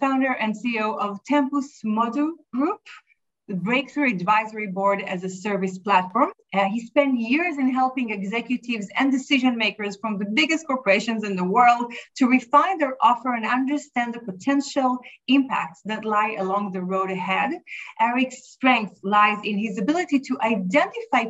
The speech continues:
patterns and challenge them, along with his ability to use those skills to define new directions and experiments that provide pathway forwards. Uh, with a long career in choice architecture and system design,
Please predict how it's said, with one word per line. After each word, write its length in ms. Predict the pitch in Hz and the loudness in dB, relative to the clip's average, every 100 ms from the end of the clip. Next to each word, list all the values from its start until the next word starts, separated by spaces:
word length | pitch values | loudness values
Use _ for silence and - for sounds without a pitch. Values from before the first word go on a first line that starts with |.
| - | 2
patterns 460 | 277 294 294 269 - | 4 4 2 0 -2
and 180 | 226 | -4
challenge 460 | - 247 254 269 262 | -2 0 2 2 0
them, 300 | - 143 196 - - | -4 -6 -10 -16 -6
along 260 | 214 240 262 | 2 6 6
with 140 | 262 | 4
his 180 | 226 214 | 2 0
ability 380 | 208 240 254 240 | 0 0 0 0
to 160 | - 208 | -4 -4
use 260 | 220 220 170 | -2 -4 -4
those 340 | 190 240 220 | -4 -4 -6
skills 380 | - 254 262 254 | 2 4 6 2
to 100 | 220 | 0
define 500 | 190 185 214 208 - | -4 4 4 4 2
new 260 | 196 208 294 | -2 0 2
directions 720 | 311 277 190 185 202 190 185 185 | 4 2 2 -2 -8 -8 -8 -2
and 260 | 208 202 196 | 2 2 -2
experiments 640 | 190 - 240 233 214 175 180 - - | -12 -6 0 0 0 -2 -6 -14 -4
that 160 | 226 226 | -2 2
provide 440 | 254 214 190 190 - | 4 6 4 2 0
pathway 540 | 202 190 - 175 156 - | 0 0 -2 -4 -4 -4
forwards. 580 | 277 262 247 - - - - - - | 0 2 2 -4 -10 -18 -16 -14 2
Uh, 240 | 208 202 196 | 4 6 4
with 180 | 233 226 | 2 4
a 80 | |
long 240 | 233 247 330 | 6 6 6
career 440 | 302 262 254 247 | 4 4 4 2
in 280 | 233 202 202 | -2 -2 -2
choice 320 | 196 285 285 | -2 0 0
architecture 720 | 269 254 254 240 226 - 226 214 | 0 -4 -2 -2 -4 -4 -4 -2
and 180 | 196 196 | -2 -4
system 460 | - 320 - 285 | -4 -6 -2 -2
design, 500 | 254 254 226 214 214 | 0 2 4 4 2